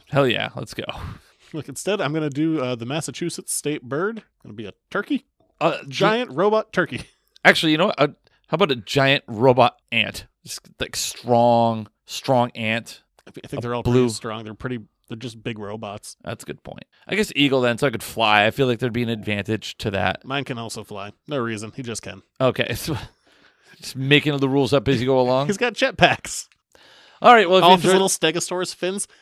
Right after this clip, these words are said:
Speaker 1: they flap down and they turn into jetpacks. So he has, like, twenty of them. They're just jet engines, not jetpacks. Slip of the tongue. Stupid me. <sighs>
Speaker 2: All right, well, if you enjoy the show, go to patreon dot com slash editors note comics. A dollar a month to get you the show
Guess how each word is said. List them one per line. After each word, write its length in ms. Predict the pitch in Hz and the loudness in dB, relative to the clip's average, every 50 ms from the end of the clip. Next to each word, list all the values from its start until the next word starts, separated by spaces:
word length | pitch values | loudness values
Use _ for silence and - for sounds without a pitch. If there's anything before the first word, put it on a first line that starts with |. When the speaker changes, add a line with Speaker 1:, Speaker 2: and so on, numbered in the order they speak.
| _ _ | _ _
Speaker 1:
they 100 | - 139 | -8 -8
flap 420 | - - - 139 143 151 147 - - | -6 -6 -4 -2 -2 -2 -2 -2 -4
down 320 | 139 131 139 151 170 185 | -4 -4 -2 -4 -6 -8
and 80 | - 135 | -8 -8
they 80 | 127 - | -10 -8
turn 220 | - - 147 143 | -8 -8 -8 -8
into 160 | 139 123 117 | -8 -8 -10
jetpacks. 540 | 98 95 - 127 - - - 98 90 - - | -10 -10 -12 -12 -12 -12 -16 -18 -18 -16 -16
So 140 | - - 123 | -12 -10 -8
he 60 | 123 | -8
has, 120 | 117 104 | -8 -8
like, 120 | 98 101 - _ | -12 -14 -18 _
twenty 340 | - - 117 110 104 101 101 | -20 -18 -16 -16 -16 -16 -18
of 100 | 95 92 | -18 -18
them. 160 | 101 104 107 _ _ - - - - _ _ _ - | -20 -20 _ _ _ -20 -20 -20 -20 _ _ _ -18
They're 100 | 120 107 | -12 -10
just 200 | 117 110 - - | -10 -10 -10 -12
jet 200 | 98 107 98 101 | -14 -14 -14 -14
engines, 280 | 101 95 90 90 90 | -16 -18 -20 -18 -16
not 140 | - 110 - | -16 -16 -16
jetpacks. 560 | - 98 - - - 98 98 101 - - - _ _ _ _ _ _ _ _ - - _ _ - | -16 -20 -20 -16 -16 -16 -16 -16 -16 -20 -20 _ _ _ _ _ _ _ _ -20 -20 _ _ -14
Slip 220 | - - 107 - | -14 -14 -12 -14
of 80 | 101 95 | -16 -16
the 80 | 107 104 | -16 -16
tongue. 140 | 95 92 _ _ | -16 -18 _ _
Stupid 340 | - - - 147 135 107 95 | -16 -10 -6 -6 -6 -6 -10
me. 120 | 92 95 92 _ _ _ _ - | -14 -18 -20 _ _ _ _ -16
<sighs> 20 | - - - - - - - - - - - - - - - - _ _ _ _ _ _ _ _ | -14 -12 -12 -12 -14 -16 -18 -20 -20 -20 -20 -20 -20 -20 -20 -20 _ _ _ _ _ _ _ _
Speaker 2:
All 80 | - 240 | 4 4
right, 120 | 233 170 | 6 6
well, 100 | 190 196 | 6 6
if 60 | 180 | 6
you 60 | 175 190 | 4 4
enjoy 200 | 175 151 185 175 | 4 4 4 4
the 80 | 160 | 4
show, 220 | - - 170 170 156 | 4 4 4 4 4
go 80 | 160 | 4
to 80 | 135 120 | 2 2
patreon 340 | 151 156 143 - 143 139 135 | 2 0 2 2 0 2 4
dot 160 | 135 123 110 | 4 4 4
com 220 | - 131 131 123 | 4 2 2 2
slash 260 | - 147 127 110 - - - | 4 4 4 4 2 0 -2
editors 320 | 127 151 147 135 135 117 | 0 0 2 0 0 0
note 180 | 135 131 123 - | 0 0 0 0
comics. 360 | - 143 139 135 139 131 - | 0 0 2 2 0 -4 -4
A 20 | 117 | 0
dollar 200 | 101 135 135 131 | 2 4 4 4
a 20 | |
month 160 | 127 131 131 113 | 4 2 -2 -2
to 60 | - | 0
get 180 | 127 147 - | 0 0 0
you 80 | 143 143 | 0 -2
the 160 | 127 120 123 | 0 0 -2
show 340 | 117 - - 208 208 202 | 0 2 4 4 4 4